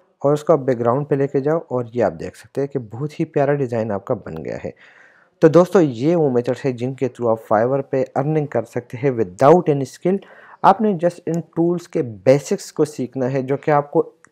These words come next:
कोई भी YouTube वीडियो शो कर देगी, बल्कि even यहाँ से भी आपको आइडिया हुआ होगा। बाकी काम वो आप ऑटोमेटिकली सीख लेंगे कि किस तरीके से होता है। So ये टूल थे।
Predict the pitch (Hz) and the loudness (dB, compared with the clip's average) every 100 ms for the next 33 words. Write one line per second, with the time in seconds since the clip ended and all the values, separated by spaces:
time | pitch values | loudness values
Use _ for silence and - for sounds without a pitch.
0 | - 180 190 160 170 143 139 139 127 123 | 2 6 6 4 0 0 0 -2 0 0
1 | 127 - 147 147 135 110 123 127 127 131 | 0 2 2 2 0 -2 -2 -2 -2 -2
2 | - 139 147 135 110 123 120 117 107 - | -2 -2 0 0 0 0 -4 -4 -6 -6
3 | 110 107 - 104 107 110 110 127 131 117 | -4 -2 2 2 2 0 0 2 2 2
4 | 104 151 - - - _ 107 120 147 190 | 2 2 0 -18 -20 _ 0 2 2 0
5 | 175 160 156 151 147 131 110 107 123 117 | 0 2 4 4 4 0 -2 -4 -4 -6
6 | 110 - 156 156 127 113 113 113 101 104 | -6 -4 -4 -2 -4 -4 -4 -6 -8 -8
7 | - 110 110 135 135 107 80 - 80 92 | -8 -6 -6 -6 -10 -8 -6 -4 -4 -4
8 | - - - _ - 156 156 175 175 170 | -10 -18 -20 _ -2 0 2 0 0 0
9 | 160 170 | 4 4